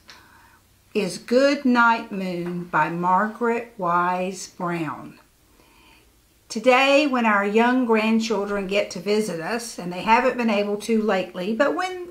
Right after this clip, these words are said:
we are around them, we always want to end the evening with a reading of Good Night Moon. It's a good bedtime story.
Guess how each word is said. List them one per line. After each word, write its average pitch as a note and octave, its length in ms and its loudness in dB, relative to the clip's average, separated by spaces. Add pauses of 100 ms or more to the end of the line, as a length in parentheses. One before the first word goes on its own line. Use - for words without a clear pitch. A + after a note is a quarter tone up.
we D#4 160 0
are D4 300 6
around A#3+ 400 4
them, F3+ 420 -2 (300)
we A3 100 4
always C#4 500 4
want A#3 260 0
to A#3 220 -4
end A#3 240 2
the A#3+ 220 0
evening F#3+ 640 0 (240)
with G#3 160 -4
a A3 80 2
reading F#3+ 800 0 (180)
of A3 260 -4
Good F#3 280 -6
Night E3+ 280 -4
Moon. E3+ 380 -6
It's A#3+ 200 -6
a E4 40 -4
good D4 300 -4
bedtime A3 540 -2
story. - 580 -14